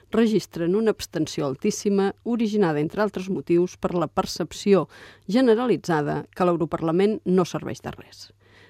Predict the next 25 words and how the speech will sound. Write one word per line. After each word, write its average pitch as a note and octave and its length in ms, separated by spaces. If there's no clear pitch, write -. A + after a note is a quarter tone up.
Si F#3+ 140
això B3+ 220
era B3 120
cert D#3+ 380
el E3 100
mil E3+ 140
nou-cents E3 400
setanta-nou, F#3 680
quan D#3+ 160
el C#3+ 100
seu G#3 140
poder F#3 340
legislatiu D#3 680
era D#3+ 160
zero, E3+ 380
actualment F#3 720
la E3+ 100
seva E3+ 240
capacitat D#3+ 640
legisladora D#3 800
és E3 200
del C3+ 160
setanta-cinc D#3+ 720
per - 140
cent F#3 320